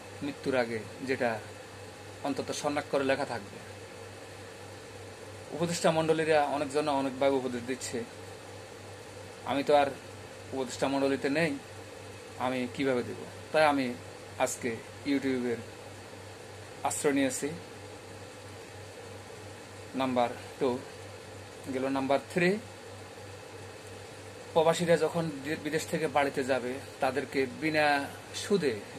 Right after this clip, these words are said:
ঋণের একটা, এ, ব্যবস্থা করে দিতে হবে, কোনো একটা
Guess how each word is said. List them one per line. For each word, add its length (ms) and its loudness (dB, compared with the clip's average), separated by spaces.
ঋণের 300 2
একটা, 360 0
এ, 220 0
ব্যবস্থা 320 6
করে 180 0
দিতে 220 -8
হবে, 240 -2
কোনো 140 2
একটা 160 0